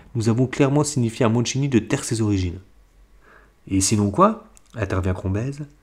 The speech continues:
Cela ne vous regarde pas. Jusqu'à présent, tout s'est bien passé, mais nous n'avons jamais bien compris les raisons de sa présence ici, vu la fortune colossale de ses parents. Peut-être un goût, euh, immodéré pour les études, peut-être veut-il voler de ses propres ailes,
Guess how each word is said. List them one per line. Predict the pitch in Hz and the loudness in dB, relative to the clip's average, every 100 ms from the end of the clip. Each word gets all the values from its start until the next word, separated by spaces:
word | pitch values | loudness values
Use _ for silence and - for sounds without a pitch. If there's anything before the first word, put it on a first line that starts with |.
| _ - - - - - - | _ -20 -20 -20 -20 -20 -12
Cela | - 139 | 2 4
ne | 170 | 6
vous | 160 | 6
regarde | 156 151 160 | 6 8 6
pas. | 147 135 - - 113 | 4 0 0 -8 -4
Jusqu'à | 104 98 101 | -2 0 0
présent, | - 113 | 0 0
tout | 135 - | 0 -2
s'est | 139 | 0
bien | 123 123 | 2 2
passé, | 120 127 - 107 | 2 0 0 0
mais | 110 123 | 4 4
nous | 156 | 4
n'avons | 165 147 165 160 | 4 4 4 4
jamais | 147 151 | 4 4
bien | 143 147 | 2 0
compris | 147 147 - | 0 -2 4
les | 156 | 6
raisons | 123 117 135 | 6 4 2
de | |
sa | - | 0
présence | 110 113 104 101 | 0 2 2 0
ici, | 120 - 110 95 | -4 -4 -4 -4
vu | 101 | 2
la | 104 | 4
fortune | 104 98 - 117 | 2 -2 -2 0
colossale | 101 117 110 107 110 | 2 4 4 4 2
de | 107 | 2
ses | 98 | 0
parents. | 110 120 117 - - - - - - - - | 0 0 -2 -8 -20 -20 -20 -20 -20 -10 0
Peut-être | 131 147 147 - | 2 4 2 4
un | 127 | 4
goût, | 117 117 151 139 | 2 2 8 10
euh, | 113 117 117 | 10 8 4
immodéré | 127 120 117 117 110 113 143 | 4 4 4 8 6 8 4
pour | 147 117 | 2 4
les | 107 101 | 4 4
études, | 120 - 220 | 2 2 -2
peut-être | - 117 120 117 - | 0 0 2 0 0
veut-il | 101 104 110 107 | 0 0 0 -2
voler | 95 107 117 120 | 0 4 6 6
de | |
ses | 117 | 2
propres | 110 110 95 98 107 | 0 0 2 2 4
ailes, | 160 | 2